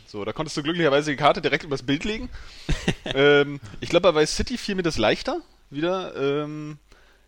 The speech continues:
Speaker 1: Infamous geht natürlich, äh, gar nicht, weil das, da sieht ja sowieso jede Insel gleich aus, irgendwie, oder jeder Abschnitt.
Speaker 2: Äh,
Speaker 1: Infamous
Speaker 2: äh,
Speaker 1: eins.
Speaker 2: äh,
Speaker 1: Ähm,
Speaker 2: L A Noire. Also das, das, das ist, das ist irgendwie, das ist so ein, ein aufgeblasenes Schachbrettmuster einer total generischen Copy-Paste-Stadt.
Speaker 1: Aber manche Städte sind ja tatsächlich so aufgebaut.
Speaker 2: Ja, das ist, äh,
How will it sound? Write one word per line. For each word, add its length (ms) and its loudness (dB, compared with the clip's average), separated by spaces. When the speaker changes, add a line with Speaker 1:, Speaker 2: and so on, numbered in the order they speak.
Speaker 1:
Infamous 400 -2
geht 140 0
natürlich, 520 -6
äh, 220 -8
gar 200 -6
nicht, 200 -12
weil 200 -4
das, 260 -12
da 100 -12
sieht 140 -16
ja 80 -10
sowieso 240 -14
jede 180 -10
Insel 200 -14
gleich 240 -10
aus, 160 -20
irgendwie, 220 -14
oder 120 -8
jeder 200 -2
Abschnitt. 320 -10
Speaker 2:
Äh, 160 4
Speaker 1:
Infamous 260 -2
Speaker 2:
äh, 40 -6
Speaker 1:
eins. 240 -6
Speaker 2:
äh, 260 0
Speaker 1:
Ähm, 600 -4
Speaker 2:
L 160 2
A 140 -2
Noire. 400 -2
Also 200 -4
das, 80 -8
das, 160 -2
das 160 -8
ist, 280 -12
das 120 -8
ist 220 -10
irgendwie, 760 -6
das 120 -6
ist 100 -6
so 120 -4
ein, 240 -10
ein 140 -6
aufgeblasenes 880 -2
Schachbrettmuster 880 -4
einer 420 -4
total 380 -6
generischen 560 -8
Copy-Paste-Stadt. 1000 -4
Speaker 1:
Aber 180 0
manche 240 0
Städte 240 -2
sind 120 -2
ja 60 0
tatsächlich 320 -4
so 100 -4
aufgebaut. 400 -6
Speaker 2:
Ja, 100 2
das 180 -2
ist, 160 -6
äh, 100 -4